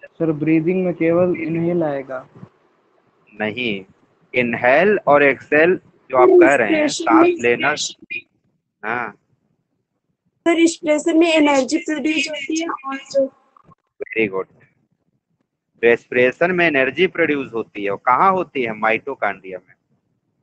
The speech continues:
Speaker 2: बात समझ रहे हैं? यानी कैस-, ये रेस्पिरेशन कै-, कैसा होता है? energy releasing process है। ध्यान दीजिएगा, मैं यहाँ लिख दे रहा हूँ, Energy releasing process।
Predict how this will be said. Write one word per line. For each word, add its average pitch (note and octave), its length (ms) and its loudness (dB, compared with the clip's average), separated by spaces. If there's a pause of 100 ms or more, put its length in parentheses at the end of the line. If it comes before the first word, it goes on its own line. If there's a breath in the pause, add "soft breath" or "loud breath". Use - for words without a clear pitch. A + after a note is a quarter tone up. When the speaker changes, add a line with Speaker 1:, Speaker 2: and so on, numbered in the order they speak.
(1000)
Speaker 2:
बात A#2+ 140 2
समझ C#3 200 -4
रहे G#3+ 160 0
हैं? G#2+ 180 -8
यानी B2+ 200 -8
कैस-, C#3+ 500 -2
ये D3+ 80 0
रेस्पिरेशन D#3 460 -2
कै-, F3 380 -2
कैसा D#3+ 280 0
होता A#2+ 360 -2
है? F#2 120 -14 (520)
energy C#3+ 480 0
releasing D3+ 440 0
process G#2 400 -6
है। G2+ 80 -12
ध्यान C#3 220 -4
दीजिएगा, C#3+ 380 -10
मैं A2+ 160 -12
यहाँ A#2 120 -4
लिख B2+ 200 -10
दे G#2+ 100 -2
रहा F#2 120 -4
हूँ, F#2 120 -18 (760)
Energy B2+ 720 0 (840)
releasing B2+ 800 0 (1080)
process। C#3+ 560 0